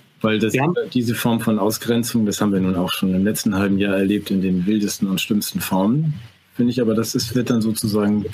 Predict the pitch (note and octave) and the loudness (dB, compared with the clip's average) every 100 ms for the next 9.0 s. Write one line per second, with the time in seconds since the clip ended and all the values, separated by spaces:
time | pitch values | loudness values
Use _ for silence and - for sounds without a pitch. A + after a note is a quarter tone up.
0 | A2 G#2+ A#2+ A2 - G#2+ - G2 A2+ G2 | -6 -2 0 0 -2 -4 -2 0 0 2
1 | F#2+ F#2 G2+ E2+ E2+ F2 G2 - F#2+ G2+ | 2 2 0 0 0 0 0 -2 0 2
2 | G#2+ - G#2 G2 F#2 F2+ - E2+ G2 F#2+ | 0 0 0 0 -2 -4 -4 -2 0 0
3 | G2 F2 G2+ F#2 - F2 F2 - A2+ B2+ | 0 0 0 0 0 0 0 -2 0 0
4 | G#2 F2 - _ _ _ _ _ - G2 | 0 -4 -12 _ _ _ _ _ -2 0
5 | F#2 G2 A#2 A2+ A2+ A2 F#2 F#2+ F2 G#2+ | 2 0 0 0 0 0 0 -2 -2 0
6 | A#2 F#2 F#2 C3 A2+ G2+ F2+ F2+ G2 F#2 | 0 0 0 2 2 2 2 0 0 0
7 | F#2 E2+ E2+ E2+ - E2 - - - - | 0 0 -2 -2 -4 -8 -8 -10 -20 -20
8 | _ _ F#2 F2+ F2 G#2 C#3 - - | _ _ -4 -2 0 0 0 -2 -6